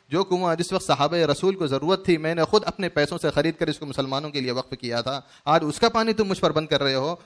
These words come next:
اور بتاؤ کہ میرا جرم کیا ہے اس موقع پر۔" اور پوری پیاس کی حالت میں شہادت ان کی ہوئی،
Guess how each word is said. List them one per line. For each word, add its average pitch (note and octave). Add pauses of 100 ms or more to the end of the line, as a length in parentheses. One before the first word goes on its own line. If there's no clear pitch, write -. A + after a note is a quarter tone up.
اور -
بتاؤ E3
کہ G3
میرا G3
جرم F#3
کیا E3+
ہے A#2+
اس G#2+
موقع A2+
پر۔" - (360)
اور -
پوری G3
پیاس F#3+
کی F3+
حالت D#3
میں D3
شہادت B2
ان D#3
کی D#3
ہوئی، C#3